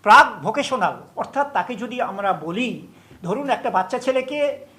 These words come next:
বাচ্চা ছেলেকে প্রজেক্টে, প্রজেক্টের জন্য টিচার নিয়ে গেলেন একটা স্টেশনে বেড়াতে,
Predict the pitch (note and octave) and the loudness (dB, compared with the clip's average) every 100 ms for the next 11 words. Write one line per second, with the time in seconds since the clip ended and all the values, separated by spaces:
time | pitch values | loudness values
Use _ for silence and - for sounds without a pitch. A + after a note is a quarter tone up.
0 | - - F#3 F3+ - C4 C4 B3+ C#4 A3 | -20 -6 -6 -6 -6 -2 -2 -2 -4 0
1 | G3+ C4+ - - E3+ - - _ _ G3+ | 4 4 4 0 -4 -4 -20 _ _ -2
2 | G3 B3+ B3+ C4+ C#4 C4+ C#4+ D4 D4 G#3+ | -2 -2 -2 -4 -2 -2 0 -2 -4 -10
3 | - C#4 A3 G3 A3+ B3+ B3+ B3 A#3 - | 0 0 0 -2 0 0 0 -2 -4 -2
4 | G#3 A3+ G#3+ F#3 F3 F#3 D3+ | -2 0 -2 0 2 0 -4